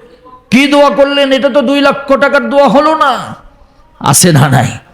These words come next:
জোরে বলেন, আছে না নাই? আবার দেখবেন যে টাকা দিয়ে সেই রকম গরম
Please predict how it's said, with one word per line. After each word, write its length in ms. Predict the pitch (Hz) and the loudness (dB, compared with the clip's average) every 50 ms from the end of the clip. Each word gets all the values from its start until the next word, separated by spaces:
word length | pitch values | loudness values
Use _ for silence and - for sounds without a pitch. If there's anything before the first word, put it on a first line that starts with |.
| - - - - - - - - - - - | -20 -18 -16 -14 -14 -14 -16 -20 -10 -4 0
জোরে 200 | 135 180 196 226 | 2 2 2 2
বলেন, 240 | 226 240 247 247 | 2 2 0 2
আছে 300 | 254 247 247 - - 285 | 2 2 2 2 2 2
না 140 | 294 311 311 | 2 2 2
নাই? 340 | 311 302 294 269 226 190 139 - - - - - - - - - - - - - - - _ _ _ _ _ _ _ _ _ _ | 0 0 0 -2 -4 -6 -10 -14 -16 -18 -20 -20 -20 -20 -20 -20 -20 -20 -20 -20 -20 -20 _ _ _ _ _ _ _ _ _ _
আবার 400 | - 113 147 175 190 190 180 170 - - - - - - - - - | -6 -4 -2 0 0 0 0 -2 -4 -8 -16 -20 -20 -20 -16 -8 -2
দেখবেন 380 | 139 180 175 170 180 196 190 | 0 0 0 2 2 0 0
যে 100 | 170 180 | 0 -2
টাকা 340 | 165 - 202 180 - 180 180 | 0 0 -2 0 0 0 -2
দিয়ে 220 | 165 160 175 170 | 0 0 -2 -2
সেই 260 | 151 - - 190 214 226 | -2 -2 -2 -2 0 0
রকম 340 | 185 156 - 185 165 156 | 0 -2 -2 -2 -2 0
গরম 440 | 143 151 151 147 143 135 113 101 - | 0 2 2 4 2 2 0 -2 -4